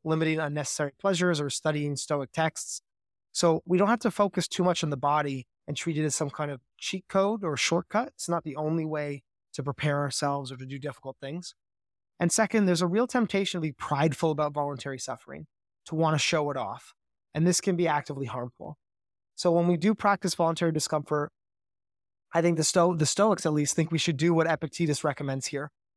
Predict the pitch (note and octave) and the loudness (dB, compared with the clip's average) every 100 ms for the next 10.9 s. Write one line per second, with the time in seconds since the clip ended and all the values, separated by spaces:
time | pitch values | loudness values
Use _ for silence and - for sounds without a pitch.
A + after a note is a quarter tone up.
0 | _ - D#3+ D#3+ C#3+ - D#3 D3 - _ | _ 0 2 4 2 0 0 0 -4 _
1 | _ _ - D3+ F3 F3+ A3+ - G3 F#3+ | _ _ -2 4 6 6 4 2 2 4
2 | F#3 - F3 D3 - - E3+ F3+ F3+ - | 2 2 2 0 -4 0 2 4 4 2
3 | D3+ C3 - - _ _ _ _ - E3+ | 0 -2 -8 -16 _ _ _ _ -2 -2
4 | E3 E3 - E3+ F#3+ F3 E3 E3 D#3 - | 0 0 2 4 4 4 4 4 2 0
5 | D3 C#3 C3+ C3 C#3 C#3+ C3 - - D#3+ | -2 0 -2 -4 -6 -4 -2 -2 0 2
6 | D#3 C#3 C3+ A#2+ A2 C3 - D3+ D3 C#3+ | 2 2 -2 -8 -10 -14 -6 -2 0 0
7 | C#3 C3+ A#2+ - A#2 D#3+ - _ _ _ | -2 -2 -4 -8 -8 -12 -18 _ _ _
8 | _ _ _ _ _ - C#3 F3+ F#3+ F#3+ | _ _ _ _ _ -8 0 4 6 6
9 | E3 F#3 G3 F3 E3+ F3 F3 D#3+ C#3 D#3 | 4 2 4 4 4 4 4 4 6 4
10 | D#3 - D#3+ D3 C#3+ D3+ C#3+ D3+ C#3 | 4 4 2 2 0 0 0 -2 -6